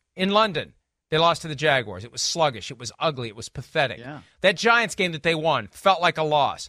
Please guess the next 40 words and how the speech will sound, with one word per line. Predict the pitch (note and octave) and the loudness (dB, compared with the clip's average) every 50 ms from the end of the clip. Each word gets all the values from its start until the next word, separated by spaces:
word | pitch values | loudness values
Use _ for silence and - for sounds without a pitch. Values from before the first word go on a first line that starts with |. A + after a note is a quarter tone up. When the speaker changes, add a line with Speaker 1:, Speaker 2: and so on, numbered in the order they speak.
| _ _ | _ _
Speaker 1:
Should | - - - - G#3+ G3+ | -4 -2 0 2 2 2
have | F#3 | 4
lost | E3+ D#3+ D3+ D3 B2+ - | 4 4 4 4 2 0
that | - C#3+ C3+ B2+ - | 0 0 0 -2 -2
game. | - C#3 B2+ A2+ E2 A1+ - _ _ _ _ _ _ _ _ | -4 -4 -2 -4 -6 -10 -14 _ _ _ _ _ _ _ _
Then, | D3 F3 G3 G#3 G#3+ G#3+ F#3 - _ _ | 4 6 6 6 4 0 -6 -10 _ _
okay, | D#3+ E3 - F#3+ E3 D3 | -4 0 2 2 2 2
they | C#3 D3 | 2 0
lose | D3+ E3+ F3 E3 | -2 -2 -4 -4
to | E3+ | -6
the | D#3+ - | -8 -6
Patriots, | - E3+ D#3 D3+ C#3+ D#3 D3 - - | -2 0 0 0 -2 -4 -10 -12 -4
but | C3+ | 0
that | D3 D3 | 0 0
was | D3 C#3+ | 0 -2
tucked | - - D3+ C3+ - - | -2 0 -2 -2 -2 -4
into | C3 A#2+ | -12 -8
the | B2+ | -8
one | B2 B2+ B2+ | -6 -6 -6
o'clock | - - C#3 B2+ A#2+ - - | -4 0 0 0 0 0 -4
window. | C3 A#2+ G#2+ F2+ D#2 - _ _ _ _ _ | -6 -6 -6 -8 -12 -14 _ _ _ _ _
Buccaneers | - A3 A3 - A3+ A3 G#3+ G3 D#3+ - - | 4 4 4 4 2 -2 -2 -2 -2 -2 -2
Thursday | - G3+ F#3+ F3+ - F#3 F#3+ | -2 -2 -2 0 0 0 0
night, | F#3 F3 E3 D3+ C#3 _ _ _ | 2 2 2 0 0 _ _ _
ugly, | - G3 G3 E3+ F#3 F#3+ F#3 | 0 0 0 0 -2 -4 -4
sluggish. | - - - - - G3 G3 F#3+ F3+ F3 F3+ D#3 - | -4 -4 -6 -4 0 2 2 2 2 0 -4 -4 -6
Somehow | - - - F#3+ F3+ F3 D3+ D#3+ D#3+ D#3+ | -6 -2 0 0 0 0 2 2 4 4
they | D#3 D#3 D3+ D3+ | 2 2 0 -2
won. | C#3+ C#3 D3+ C#3+ C3 G#2+ F2+ - _ _ _ _ _ | -2 -2 0 0 0 -2 -4 -8 _ _ _ _ _
Bengals | - G#3 G#3+ G#3 F#3 E3+ D3+ | 4 4 6 4 2 0 0
Sunday | - - - G#3+ G#3 G#3 F#3 F#3 E3 D#3 | 0 0 0 0 2 2 4 2 2 2
night, | C#3+ C3+ B2 G#2+ F2+ - _ _ _ _ _ _ - | 2 0 0 0 -2 -8 _ _ _ _ _ _ -4
lost | C3+ D3+ F3 F3+ F3 - - - | 2 4 6 6 4 4 2 2
that | F#3 F3 E3 D#3+ C#3 A#2 | 4 6 6 4 2 0
one. | A2 F#2 - _ _ | -8 -12 -14 _ _
Last | - D3 E3+ F#3 G3 G3 E3 - G#3 | -2 2 4 4 4 4 2 0 0
night, | G#3+ F#3+ F3 C#3+ | 0 0 0 0
lost | D3+ D#3 E3+ F3+ E3+ - - | 2 4 6 6 4 4 2
that | F#3+ F3+ F3 D#3+ | 2 4 4 2
one. | C#3 B2 | 0 -6